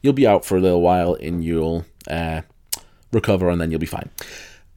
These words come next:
If you overreach your neurological processes and you overreach your substrates frequently enough with, like, stimulating yourself with caffeine, uh, super, like,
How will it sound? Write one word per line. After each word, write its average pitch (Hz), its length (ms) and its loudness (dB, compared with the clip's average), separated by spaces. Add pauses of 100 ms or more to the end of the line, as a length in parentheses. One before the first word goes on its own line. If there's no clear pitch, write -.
(220)
If 131 200 -2
you 156 240 -2
overreach 123 600 2
your 104 140 2
neurological 95 800 0
processes 135 720 -2
and 104 140 -2
you 110 200 -4
overreach 113 480 0
your 104 120 2
substrates 95 600 -2
frequently 120 640 -2
enough 113 320 0
with, 98 420 -2
like, 80 220 -2 (180)
stimulating 95 680 0
yourself 92 320 0
with 90 120 -8
caffeine, 101 680 -2 (280)
uh, 87 400 0 (600)
super, - 480 0
like, 78 320 0